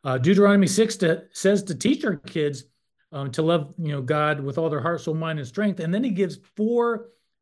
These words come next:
practical times you can do this: when you rise up and when you lie down, when you walk along the way, and when you sit. And sitting at the mealtime is a great chance to do this. And, and I, you know, we have seven kids.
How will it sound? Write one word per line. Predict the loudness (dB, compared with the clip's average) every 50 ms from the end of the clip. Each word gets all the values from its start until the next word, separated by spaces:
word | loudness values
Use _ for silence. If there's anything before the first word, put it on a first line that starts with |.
| _ _ _ _
practical | -6 -4 -4 -4 -6 -6 -4 -4
times | -4 -2 -2 -2 -2 -2
you | -4 -6
can | -6 -4
do | -4 -2 -2 -4
this: | -4 -8 -10 -14 -20 _ _ _ _ _ -8
when | -6 -6
you | -4 -4 -4
rise | -2 0 0 2 2 2 2 2
up | 0 0 0
and | 0 0 2
when | 2 4
you | 4 4
lie | 2 2 0 0
down, | -2 -2 -2 -4 -6 -6 -8 -10 -12 _ _ _ _ _ _ _
when | -4 -2 -2 0
you | -2 -2
walk | 0 0 0 0 0 0
along | 0 0 0 0 0
the | 0 0
way, | 0 0 0 0 -2 -2 -4 -6 -8 -10
and | -10 -10 -8
when | -8 -6 -6
you | -6 -8 -10
sit. | -10 -8 -6 -6 -6 -6 -8 -14 -20 _ _ _ _ _ _ _ _ _ _ -6
And | -4 -4 -2 -2 -4 -6 -8 -14 _ _
sitting | -14 -8 -4 -2 0 2 2 2 0
at | 0
the | 0 0
mealtime | 2 2 2 2 2 0 -2 -4 -2 -4
is | -4 -4
a | -4
great | -4 -2 -2 0 0 0 -2 -4
chance | -6 -8 -6 -6 -8 -10
to | -10 -6 -4
do | -2 -2
this. | -2 -4 -6 -8 -10 -14 -14 _ _ -20 -20 -20 -20 -12 -6
And, | -4 -2 0 0
and | 2 2
I, | 2 2 0 -2 -10 -20 -20 -20 -20 _ _ -2
you | 0 2 2
know, | 0 0
we | 2 4 4
have | 4 4 2 -2 -10 -10
seven | -2 0 2 2 4 2 2
kids. | 2 2 0 0 0 -2 -6 -10